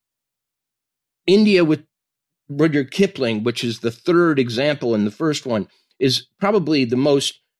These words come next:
um, you know, exotic to all to the little child who was reading or having this story read to them.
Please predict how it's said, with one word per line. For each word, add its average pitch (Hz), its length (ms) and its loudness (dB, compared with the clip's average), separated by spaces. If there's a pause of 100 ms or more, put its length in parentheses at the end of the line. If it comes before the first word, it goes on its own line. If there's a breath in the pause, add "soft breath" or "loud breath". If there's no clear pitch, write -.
(220)
um, 90 480 -4 (260)
you 120 80 -4
know, 98 140 -8
exotic 127 600 -4
to 123 160 -10
all 135 520 -4 (520)
to 139 100 0
the 117 140 0
little 117 260 2
child 95 580 -6
who 104 340 -6
was 107 220 -8
reading 101 560 -6
or 92 140 -8
having 101 340 -6
this 95 160 -8
story 92 360 -8
read 90 320 -8
to 90 100 -10
them. 73 240 -18